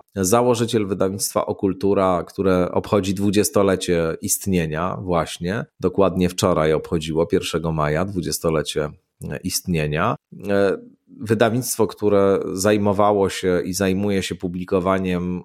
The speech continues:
książek z kręgu duchowości alternatywnych, e, ale i z kręgu,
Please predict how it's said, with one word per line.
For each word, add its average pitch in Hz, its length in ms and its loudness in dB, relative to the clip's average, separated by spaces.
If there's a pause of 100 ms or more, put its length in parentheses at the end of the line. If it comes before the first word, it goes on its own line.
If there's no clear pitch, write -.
książek 92 580 -2
z - 520 -2
kręgu 104 560 2
duchowości 90 920 -2
alternatywnych, 92 1200 0 (500)
e, 87 200 -4
ale 127 240 4
i 113 120 -2
z - 100 -2
kręgu, 95 600 0